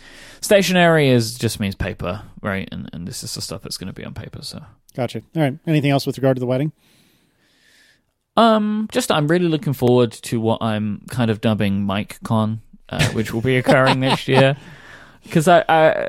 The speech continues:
Speaker 1: I, I'm gonna talk about traveling a little bit later on in the show, 'cause I just came back from Chicago. Um, but I got to spend a lot more time with friends than usual on these types of trips, and it's made me very excited for the fact that I'm gonna be seeing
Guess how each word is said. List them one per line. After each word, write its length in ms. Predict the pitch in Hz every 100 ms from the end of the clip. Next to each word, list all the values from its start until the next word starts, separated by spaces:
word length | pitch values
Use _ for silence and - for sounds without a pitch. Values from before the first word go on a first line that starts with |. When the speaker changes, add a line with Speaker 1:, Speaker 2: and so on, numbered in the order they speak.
| -
Speaker 1:
I, 160 | 90 120
I'm 80 | 160
gonna 400 | 170 156 175 170
talk 180 | 170 143
about 240 | 131 104
traveling 440 | - 127 123 120
a 40 | 107
little 180 | 101 101
bit 220 | - -
later 340 | 107 107 80 101
on 180 | 101 101
in 140 | 95
the 60 | 101
show, 440 | 180 170 165 160
'cause 220 | - 101
I 80 | 95
just 220 | - 98
came 140 | - 92
back 160 | 90
from 120 | - 90
Chicago. 680 | - 127 131 123 120 117 - - - -
Um, 340 | 120 110 101 -
but 300 | 139 127 - - - -
I 140 | - 131
got 200 | 143 -
to 80 | 135
spend 260 | 131 123
a 40 | 113
lot 140 | 113
more 140 | 110 104
time 240 | 110 98
with 80 | 98
friends 280 | 135 135 123
than 100 | 131
usual 380 | 131 131 127 123
on 80 |
these 140 | 123 120
types 220 | 123 117
of 80 | -
trips, 360 | 120 104 - -
and 140 | 107 98
it's 120 | -
made 140 | 117
me 80 | 110
very 300 | 107 107 101
excited 540 | - - 98 95 87 -
for 120 | 98
the 80 | -
fact 260 | - 69 -
that 100 | 67
I'm 100 | 98
gonna 200 | 95 90
be 100 | -
seeing 500 | - 95 92 87